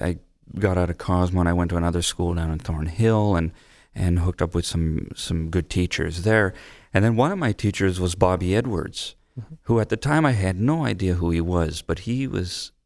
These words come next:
Speaker 1: he was one of the top session guitar players in Toronto for a long time. He did tons and tons of recordings and, um, and lots of work at the C B C and things. And he got me into some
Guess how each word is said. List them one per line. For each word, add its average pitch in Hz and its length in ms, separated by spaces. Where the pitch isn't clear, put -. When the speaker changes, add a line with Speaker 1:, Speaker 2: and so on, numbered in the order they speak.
Speaker 1:
he 123 300
was 104 220
one 110 180
of 98 60
the - 100
top - 540
session - 460
guitar 82 420
players 80 560
in 82 80
Toronto 104 520
for - 180
a 78 60
long 78 440
time. 98 400
He 80 80
did 80 260
tons 123 380
and 82 160
tons 85 260
of - 140
recordings 101 760
and, 80 560
um, 76 440
and 85 280
lots 90 420
of 87 60
work 87 200
at - 60
the - 80
C - 240
B 82 180
C 104 360
and 85 120
things. 87 220
And 90 160
he 160 120
got 127 340
me 107 180
into 95 340
some 85 440